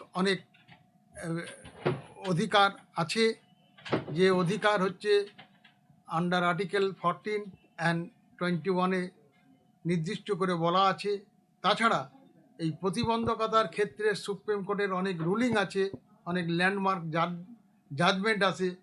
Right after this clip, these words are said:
সেই জাজমেন্টের কথাগুলো আমার কিছুটা স্মরণে ছিল। আমি নেট থেকে সে সমস্ত জাজমেন্ট বের করে দেখলাম যে এই ছেলেটি অবশ্যই সুযোগ পাবে পড়ার, এ ব্যাপারে কোনো সন্দেহ নেই।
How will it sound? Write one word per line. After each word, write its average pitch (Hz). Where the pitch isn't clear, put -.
সেই 170
জাজমেন্টের 190
কথাগুলো 170
আমার 160
কিছুটা 175
স্মরণে 160
ছিল। 208
আমি 165
নেট 185
থেকে 180
সে 175
সমস্ত 175
জাজমেন্ট 160
বের 156
করে 160
দেখলাম 190
যে 160
এই 196
ছেলেটি 180
অবশ্যই 196
সুযোগ 175
পাবে 151
পড়ার, 147
এ 170
ব্যাপারে 156
কোনো 196
সন্দেহ 156
নেই। 151